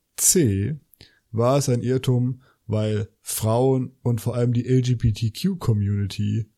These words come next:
um ihr Leben fürchten muss in Katar und auch Fans, die dahin reisen, Sicherheitsbedenken haben? Was glaubst du, was von den drei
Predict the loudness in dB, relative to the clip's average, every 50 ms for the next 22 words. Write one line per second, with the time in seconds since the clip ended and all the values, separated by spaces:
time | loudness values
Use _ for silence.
0 | _ _ _ _ _ _ -4 -2 0 0 0 2 2 2 0 0 -2 -4 -2 0
1 | 0 0 0 -2 -2 -2 -2 0 0 2 2 0 0 -2 -6 _ _ -4 -2 -2
2 | 0 -2 -2 -4 -2 -2 -2 -2 -2 -2 -4 -4 -4 -4 -4 -4 -4 -4 -4 -6
3 | -4 -2 -2 0 0 0 -2 -2 -4 -6 -10 -14 -20 -20 -20 _ _ -4 -2 0
4 | 2 2 2 2 0 -2 -4 -2 -2 -2 -2 -2 -2 -4 -4 -6 -12 -20 _ _
5 | _ _ _ _ -4 -2 0 0 2 2 0 0 0 -2 -4 -4 -2 -2 -2 -2
6 | -2 -2 -2 -4 -4 -6 -8 -10 -8 -4 -4 -4 -2 -2 -2 0 2 2 2 0
7 | 0 -2 -2 -2 0 0 0 -2 -2 -2 -2 0 0 -2 -2